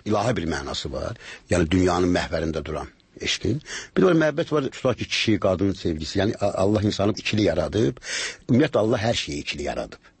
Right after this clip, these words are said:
Gecədən, gündüzdən tutmuş, istisi, soyuğu, hər şeyi ikili yaradıb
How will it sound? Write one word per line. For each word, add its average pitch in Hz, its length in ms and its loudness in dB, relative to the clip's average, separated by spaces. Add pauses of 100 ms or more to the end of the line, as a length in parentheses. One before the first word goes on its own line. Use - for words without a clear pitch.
(140)
Gecədən, 90 400 2
gündüzdən 82 400 -2
tutmuş, - 320 -2
istisi, - 420 -2
soyuğu, 98 340 2
hər 160 160 2
şeyi 131 280 2
ikili 107 240 -2
yaradıb 90 600 0